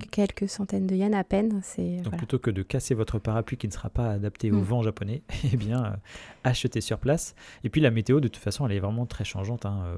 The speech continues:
Speaker 2: au Japon, euh, c'est entouré de montagnes aussi, donc, euh, puis si vous voyagez, euh, si vous êtes en itinérance, pardon, euh,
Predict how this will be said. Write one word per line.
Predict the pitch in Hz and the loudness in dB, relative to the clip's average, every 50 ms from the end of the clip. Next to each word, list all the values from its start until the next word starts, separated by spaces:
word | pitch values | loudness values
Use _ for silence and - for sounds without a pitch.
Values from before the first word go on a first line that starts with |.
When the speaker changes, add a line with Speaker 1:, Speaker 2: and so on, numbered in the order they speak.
| 95 - - | -6 -6 -6
Speaker 2:
au | 92 | -6
Japon, | 87 92 90 - 113 117 120 113 95 | -6 -6 -6 -4 -2 -2 0 0 -2
euh, | 90 | -4
c'est | 82 - 110 | -4 -6 -6
entouré | 101 90 - 95 101 104 | -8 -6 -4 -2 -2 -2
de | 98 95 | -2 -2
montagnes | 95 95 104 98 - 113 107 101 | -4 -4 -4 -4 -4 -4 -2 -4
aussi, | 95 - - 117 | -6 -4 -4 -4
donc, | 110 104 98 95 - - | -4 -4 -6 -6 -6 -6
euh, | 107 98 95 95 90 | -4 -4 -4 -4 -6
puis | - - | -6 -10
si | 95 - - 117 | -10 -6 -4 -4
vous | 104 101 110 107 | -4 -2 -4 -2
voyagez, | 98 113 107 101 101 104 101 117 131 135 131 - - - - - - - _ 113 | -2 0 0 0 0 -2 2 4 4 4 2 -2 -14 -20 -20 -20 -20 -10 _ -2
euh, | 110 107 104 101 98 98 95 95 | 0 0 0 0 0 0 -2 -2
si | - - | -2 -2
vous | 120 107 110 | 0 0 0
êtes | 104 - | 0 0
en | 113 | 0
itinérance, | 113 110 104 - 117 120 127 110 110 110 107 117 120 110 - - | 0 -2 -2 -2 -2 -2 0 0 0 0 0 0 -2 -2 -4 -6
pardon, | _ - 92 98 104 104 104 104 - - | _ -2 -2 0 0 -2 -2 -4 -4 -2
euh, | 104 | -4